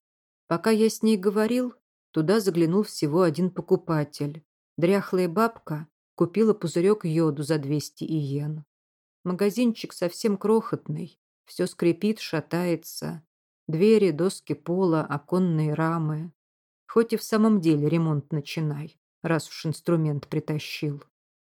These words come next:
Все эти бутылочки до упаковки с лекарствами давно пожелтели и запылились.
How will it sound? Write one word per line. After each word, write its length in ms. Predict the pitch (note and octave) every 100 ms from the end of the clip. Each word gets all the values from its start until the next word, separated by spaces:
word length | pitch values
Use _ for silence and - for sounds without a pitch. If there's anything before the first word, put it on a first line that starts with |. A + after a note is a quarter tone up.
| _ _ _ _
Все 220 | - A3
эти 140 | A3+ A3
бутылочки 720 | F#3+ G#3+ B3+ B3 - - -
до 140 | D3+
упаковки 560 | E3 E3+ F3 A3+ A3 -
с 140 | -
лекарствами 720 | F#3 F3 F3+ E3+ - - E3 D#3
давно 340 | D#3 D#3 G3+
пожелтели 800 | G#3 E3 E3+ F3 - A3 A3+ C#3
и 140 | D#3+
запылились. 1040 | D#3+ F#3+ - F3+ D3+ D3+ D3 D3 - -